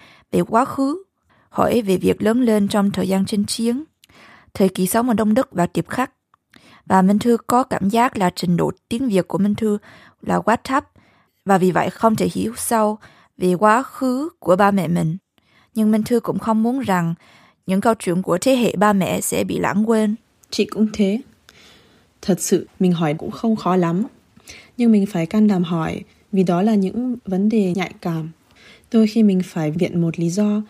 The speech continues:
Speaker 2: như nói đó là công việc báo chí. Nếu không có dịp thì chị sẽ nghĩ.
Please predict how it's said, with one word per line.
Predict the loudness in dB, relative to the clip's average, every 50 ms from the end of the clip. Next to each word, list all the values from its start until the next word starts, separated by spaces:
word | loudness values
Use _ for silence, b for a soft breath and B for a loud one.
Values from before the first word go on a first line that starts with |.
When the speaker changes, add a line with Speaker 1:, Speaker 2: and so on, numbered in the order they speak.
| _ _
Speaker 2:
như | 2 4 4 4 4
nói | 2 0 0 -2 _
đó | -4 -4 -4 -2 0
là | 0 0 -2 -2
công | -2 0 0 0
việc | 0 0 -2 -2
báo | -2 -2 -4 -6
chí. | -6 -4 -2 -2 -2 -2 -6 _ b b b b b b
Nếu | 0 0 0
không | 2 2 0 0
có | 2 2 0
dịp | 2 2 2 0 0 -4 _ -2
thì | 0 0 0 0
chị | 0 0 0 0 -2
sẽ | -8 -8 -6 -4 0
nghĩ. | 2 2 2 2 -4 -6